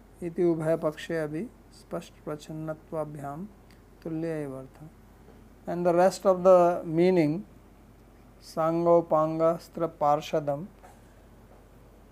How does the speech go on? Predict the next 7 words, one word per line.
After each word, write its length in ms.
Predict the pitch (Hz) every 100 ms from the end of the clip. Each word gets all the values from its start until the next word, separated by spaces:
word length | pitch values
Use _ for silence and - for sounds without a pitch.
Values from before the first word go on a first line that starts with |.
| - -
the 120 | 175
meaning 400 | 175 202 208 202
is 120 | 190
same 600 | 196 - - 190 196 165
in 140 | 165 160
both 340 | 165 170 -
cases. 560 | 160 143 135 123 123